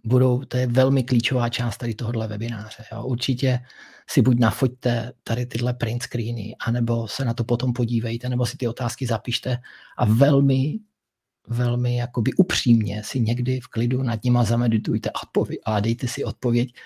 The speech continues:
protože pokud si na tyhle otázky jakoby nedáte odpověď ano, tak ta cesta k tomu uzdravení může být taková trošku jakoby složití-, složitá, jo. Takže doopravdy nejde o fejkové ano, jde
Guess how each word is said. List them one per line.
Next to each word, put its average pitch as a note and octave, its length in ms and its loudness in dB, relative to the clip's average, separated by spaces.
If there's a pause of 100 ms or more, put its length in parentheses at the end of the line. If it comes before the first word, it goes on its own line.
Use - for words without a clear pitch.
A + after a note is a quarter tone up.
(500)
protože A#2+ 540 6 (260)
pokud B2+ 280 6
si C#3+ 160 4
na B2 140 4
tyhle D#3 320 6
otázky B2+ 680 -2
jakoby B2 320 0
nedáte B2 480 2
odpověď C#3+ 520 0 (120)
ano, G#2+ 420 4 (760)
tak A#2+ 300 2 (360)
ta B2 120 2
cesta - 460 -2
k - 80 -10
tomu B2+ 240 4
uzdravení A#2+ 920 2 (180)
může A#2+ 340 4
být B2 200 -4
taková A2 360 -4
trošku - 340 -6
jakoby A2 280 -4
složití-, G#2 800 -6
složitá, G#2 640 -4
jo. A2 220 -8
Takže B2 380 -2 (340)
doopravdy C3 680 6 (680)
nejde D#3+ 480 8
o - 60 0
fejkové A2+ 460 -2
ano, G#2+ 240 -2
jde G#2+ 200 -2